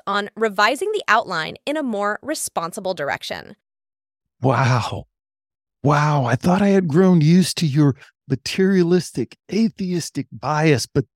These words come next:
Speaker 2: this is over the top. Please consider the work of Doctor Bruce Greyson at the University of Virginia, and consider his stellar record of publishing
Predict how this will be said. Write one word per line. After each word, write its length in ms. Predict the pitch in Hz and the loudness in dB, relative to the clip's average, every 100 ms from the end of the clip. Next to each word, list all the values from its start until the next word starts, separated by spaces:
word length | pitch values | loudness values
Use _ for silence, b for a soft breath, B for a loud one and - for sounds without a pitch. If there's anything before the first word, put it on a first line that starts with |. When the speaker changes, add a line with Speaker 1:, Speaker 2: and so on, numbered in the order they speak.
| - | 2
Speaker 2:
this 360 | 190 175 - | 4 4 -2
is 160 | 175 123 | -4 2
over 240 | 151 131 | 2 2
the 100 | 127 | -2
top. 420 | 123 - 143 113 _ B B - | -2 -2 -4 -4 _ B B -20
Please 460 | - 208 220 220 | -10 -4 -2 -2
consider 600 | - 190 - - 185 190 165 | -4 -6 -6 -4 0 2 2
the 100 | 160 | 2
work 340 | 170 175 - | 2 0 -2
of 400 | 175 175 165 127 _ - | 0 0 -2 -6 _ -8
Doctor 380 | 143 - - | -8 -4 -2
Bruce 320 | 131 160 160 - | 0 2 2 0
Greyson 480 | 151 160 - 160 | 0 0 -2 -2
at 80 | 156 | -2
the 100 | - | -2
University 600 | 139 143 147 151 - - | -4 -2 -4 -6 -8 -10
of 40 | 131 | -4
Virginia, 640 | 160 120 143 165 131 - _ _ - | -4 0 0 2 0 -4 _ _ 0
and 240 | 175 165 | 2 2
consider 500 | - 165 - 147 160 | 2 0 2 2 2
his 420 | 170 170 143 - - _ - | 2 0 0 -10 -20 _ -14
stellar 560 | - - 117 170 302 | -12 -4 -2 -2 -2
record 480 | 127 120 - 120 120 | 0 0 -2 -4 -4
of 140 | 117 | -2
publishing 540 | - 131 143 127 131 | 0 0 0 0 -4